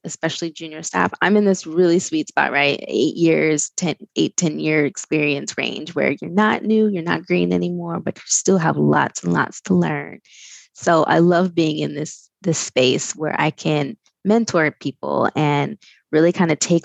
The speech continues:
on design roles and leads as, like, a leader within the industry and, um, really kinda build on that and then learn right underneath, like, principals and kinda get their perspective so I can start to delegate.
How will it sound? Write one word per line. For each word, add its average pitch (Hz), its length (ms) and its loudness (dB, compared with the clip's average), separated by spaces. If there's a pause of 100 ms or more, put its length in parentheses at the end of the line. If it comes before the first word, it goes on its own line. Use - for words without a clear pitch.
on 156 280 -2
design 151 500 -2
roles 147 500 -4
and 151 220 -6
leads 156 480 -2 (100)
as, 143 300 0
like, 139 240 -2
a 165 80 2
leader 170 520 2 (420)
within 220 280 0
the 226 60 2
industry 226 680 2
and, 156 460 -2
um, 147 460 -6 (300)
really 170 180 4
kinda 151 200 2
build 151 280 2
on 165 200 0
that 185 340 2
and 156 200 -2
then 151 160 -6
learn 147 340 -6 (160)
right 156 220 4
underneath, 151 440 0
like, - 200 -6
principals 190 720 -6 (500)
and 147 320 -2
kinda 147 240 -6
get - 240 -4
their 175 140 2
perspective 160 760 -2
so - 180 -6
I 110 140 -6
can - 160 -16
start - 240 -10
to - 180 -18
delegate. 165 840 2